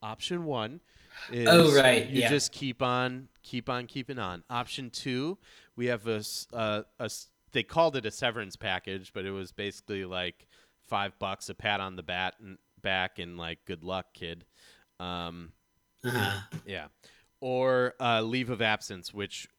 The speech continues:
Speaker 1: could be, I think it was, like, it could be up to three months. And mine was, uh, a week. Um, so,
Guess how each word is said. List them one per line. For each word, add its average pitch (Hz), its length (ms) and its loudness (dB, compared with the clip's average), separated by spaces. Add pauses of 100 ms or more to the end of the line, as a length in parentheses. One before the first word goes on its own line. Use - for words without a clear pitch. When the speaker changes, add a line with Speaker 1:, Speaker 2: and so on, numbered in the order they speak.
(120)
Speaker 1:
could 156 360 -4
be, 117 480 -4 (340)
I 113 100 -10
think 135 220 -4
it 147 40 -4
was, 127 240 -8 (240)
like, 101 340 -8 (100)
it 127 160 -10
could 127 160 -12
be 123 140 -2
up 131 140 -6
to 120 100 -10
three 120 400 -8
months. - 580 -10 (540)
And 107 380 -2
mine 101 340 -2
was, 92 460 -6
uh, 92 260 -10 (100)
a 85 80 -14
week. 82 340 -16 (500)
Um, 98 520 -6 (1500)
so, 92 480 -8